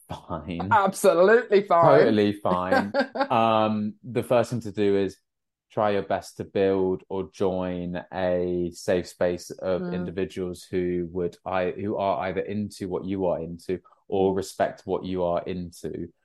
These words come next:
Speaker 1: really.
Speaker 2: Mm.
Speaker 1: So, and that can be people who are in our, our community, or that can just be, you know, your regular s-,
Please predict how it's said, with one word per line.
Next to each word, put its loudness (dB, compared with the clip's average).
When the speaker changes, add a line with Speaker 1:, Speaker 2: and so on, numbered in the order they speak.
Speaker 1:
really. -2
Speaker 2:
Mm. -12
Speaker 1:
So, -2
and 0
that -4
can -2
be -2
people -6
who -2
are 0
in -2
our, -2
our -4
community, -6
or -2
that -4
can -8
just -12
be, -2
you 0
know, 2
your -2
regular 0
s-, -14